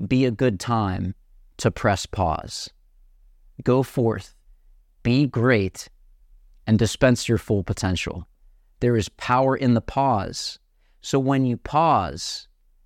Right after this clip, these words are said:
and you pray, it allows you to process before you proceed. This is a season,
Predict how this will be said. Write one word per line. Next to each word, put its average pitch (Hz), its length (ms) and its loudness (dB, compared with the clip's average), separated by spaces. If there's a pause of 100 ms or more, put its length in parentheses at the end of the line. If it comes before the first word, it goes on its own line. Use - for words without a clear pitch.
(280)
and 127 220 0
you 110 120 -2
pray, 117 760 0 (920)
it 135 180 2
allows 127 500 2
you 135 120 4
to - 200 -8
process 107 960 -2 (560)
before 120 420 2
you 110 160 2
proceed. 95 720 -2 (1040)
This 131 260 0
is 143 140 -2
a 151 140 4
season, 110 880 -2